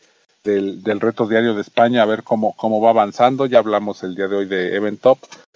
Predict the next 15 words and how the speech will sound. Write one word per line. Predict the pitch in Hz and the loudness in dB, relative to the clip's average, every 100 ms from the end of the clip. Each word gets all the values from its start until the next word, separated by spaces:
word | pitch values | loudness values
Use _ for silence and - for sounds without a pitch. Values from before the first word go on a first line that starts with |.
| _ | _
un | - 123 | -2 0
saludo | 113 107 110 | 0 0 0
a | 104 | 0
toda | 110 110 | 2 4
la | 101 | 4
gente | 104 - | -2 -8
también | 95 98 101 | -8 -6 -4
de | |
allá, | 104 120 - 123 | 2 2 0 -6
y | 107 | 0
bueno, | 120 123 101 _ _ | 2 2 -2 _ _
como | - 101 98 | -6 -2 -2
decía | 98 - 113 | -4 -2 -2
Cristian | 113 113 - 107 | 0 -6 -4 -6
también, | 107 104 113 | -4 -2 -2